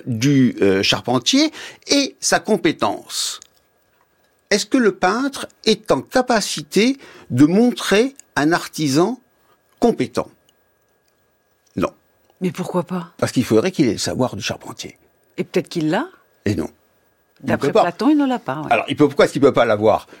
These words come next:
Speaker 1: Alors, il y a, il y a, il y a des arguments qui vont arriver par la suite. Mais
Speaker 2: Oui.
Speaker 1: ici, l'argument qui est donné dans le texte, c'est que, au fond, le peintre, il représente toutes sortes de personnages, il représente toutes sortes de métiers, toutes sortes d'individus.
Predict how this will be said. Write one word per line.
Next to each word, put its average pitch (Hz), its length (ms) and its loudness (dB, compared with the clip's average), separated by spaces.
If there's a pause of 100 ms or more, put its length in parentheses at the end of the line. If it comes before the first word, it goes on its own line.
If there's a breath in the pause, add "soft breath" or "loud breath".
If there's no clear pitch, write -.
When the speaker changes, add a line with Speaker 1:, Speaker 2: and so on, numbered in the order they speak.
(140)
Speaker 1:
Alors, - 240 -8
il 76 120 -6
y - 20 -4
a, - 60 -4
il 98 60 -2
y 104 40 0
a, 92 60 2
il - 100 -4
y 113 60 0
a - 20 0
des 107 160 -2
arguments 120 340 0
qui 110 140 -10
vont 95 100 -4
arriver 104 240 -2
par 101 200 -4
la 127 80 2
suite. - 400 -6
Mais 143 160 2
Speaker 2:
Oui. 143 120 -8 (140)
Speaker 1:
ici, 151 260 0
l'argument 127 380 0
qui - 80 -2
est 123 40 0
donné 117 160 2
dans 107 80 -2
le 98 60 -4
texte, - 220 -2
c'est 127 100 -2
que, 135 120 -2 (120)
au 117 60 0
fond, 175 240 2 (220 loud breath)
le 127 160 0
peintre, 170 400 0
il 131 80 2
représente 135 480 0
toutes - 160 -8
sortes 117 160 0
de 110 80 0
personnages, 101 680 -4 (220 loud breath)
il 104 80 -2
représente 113 380 -2
toutes 156 160 -4
sortes 110 140 -2
de 107 80 -4
métiers, 104 440 -2
toutes 139 160 -4
sortes 104 160 -4
d'individus. 101 640 -4